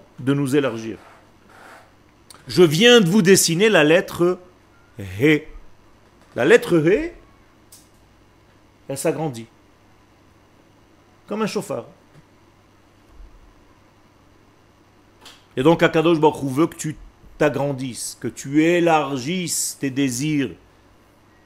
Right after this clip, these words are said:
Parce que plus tu voudras recevoir dans ce monde, plus tu voudras le dévoiler. Et moins tu as, moins tu peux le dévoiler.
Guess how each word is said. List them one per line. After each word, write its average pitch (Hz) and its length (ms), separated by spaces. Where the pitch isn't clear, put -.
Parce - 180
que 196 80
plus 320 640
tu 294 140
voudras 190 440
recevoir 139 600
dans 131 80
ce - 140
monde, 123 280
plus 185 220
tu 180 100
voudras 147 360
le 135 280
dévoiler. 107 360
Et 196 140
moins 277 600
tu - 360
as, 147 360
moins 269 340
tu - 180
peux 156 160
le 165 100
dévoiler. 202 440